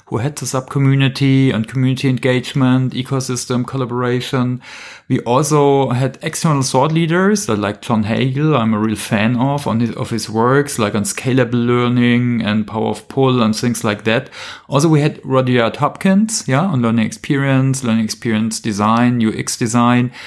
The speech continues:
So also something where we got good feedback and, uh, which I personally also liked.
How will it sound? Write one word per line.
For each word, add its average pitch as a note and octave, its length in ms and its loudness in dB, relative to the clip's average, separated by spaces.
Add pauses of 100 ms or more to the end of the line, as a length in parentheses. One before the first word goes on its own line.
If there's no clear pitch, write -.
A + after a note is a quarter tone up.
(260)
So A#2 300 2 (160)
also C3 600 0
something C3 400 0
where B2 120 2
we C3+ 80 2
got C3 260 -2
good E3 200 -4
feedback F#3+ 560 -2
and, C#3 280 -2
uh, C#3 180 0
which A#2+ 460 -8
I A2 300 0
personally A#2+ 380 0
also C#3 260 0
liked. C#3+ 500 0